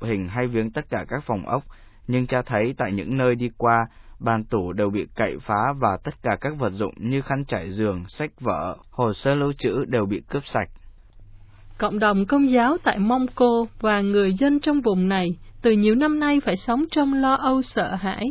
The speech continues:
Speaker 2: các cuộc giao tranh. Họ liên tục phải trốn chạy các cuộc càn quét của quân đội chính quyền, truy nã những ai bị nghi ngờ là cộng tác với phiến quân. Mặt khác, các nhóm phản loạn buộc dân chúng địa phương cộng tác với họ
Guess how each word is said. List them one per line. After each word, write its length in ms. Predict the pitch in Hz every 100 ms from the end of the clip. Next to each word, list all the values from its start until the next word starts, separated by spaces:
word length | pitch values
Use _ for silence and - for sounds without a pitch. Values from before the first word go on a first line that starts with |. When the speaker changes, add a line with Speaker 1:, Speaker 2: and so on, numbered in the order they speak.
| - - - -
Speaker 2:
các 180 | 277 -
cuộc 240 | 226 175 - -
giao 160 | 233 233
tranh. 300 | 240 220 202 - - - - - -
Họ 220 | - 214 185
liên 280 | 254 311
tục 180 | 320 196 -
phải 120 | 185
trốn 260 | 185 240 330 -
chạy 260 | 214 175 175
các 140 | 349 -
cuộc 300 | 208 185 -
càn 240 | 202 175
quét 400 | - 226 302 -
của 120 | -
quân 280 | 247 269 262
đội 220 | 214 185 185
chính 180 | 269 320
quyền, 340 | - 214 180 170 - - - -
truy 200 | 311 302
nã 260 | 226 180
những 240 | 220 269 277
ai 220 | 277 277
bị 200 | 220 190
nghi 220 | 214 285
ngờ 300 | 269 220 190
là 220 | 175 180 175 -
cộng 240 | 202 208 190
tác 320 | 247 349 -
với 180 | 240 311
phiến 260 | - 262 320
quân. 280 | - 247 226 - - - - - - - - - - -
Mặt 160 | 220 208
khác, 340 | - 240 330 - - -
các 180 | - 339
nhóm 260 | 277 254 339
phản 240 | 277 190 240
loạn 360 | 202 180 202
buộc 200 | 196 208 196 -
dân 180 | 294 285
chúng 240 | 247 269 339
địa 140 | 220
phương 320 | 185 285 277 277
cộng 260 | 240 202
tác 320 | 196 254 349
với 100 | -
họ 360 | 330 226 175 180